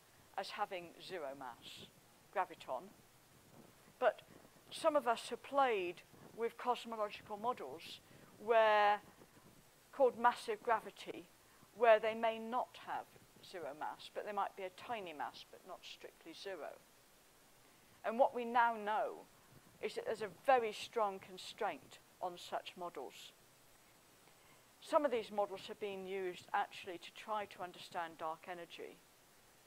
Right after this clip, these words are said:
So now we've got a more restrictive set of models for dark energy. So we're coming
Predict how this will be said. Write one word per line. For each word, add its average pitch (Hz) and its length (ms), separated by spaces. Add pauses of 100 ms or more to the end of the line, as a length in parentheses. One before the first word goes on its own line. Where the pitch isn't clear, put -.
(220)
So 226 100
now 220 420 (540)
we've 220 300
got 226 200
a 220 80
more 220 300
restrictive - 840
set - 320
of 175 140
models 190 680 (920)
for 196 140
dark 185 360
energy. 170 440 (1300)
So 233 240 (2250)
we're 240 80
coming 254 300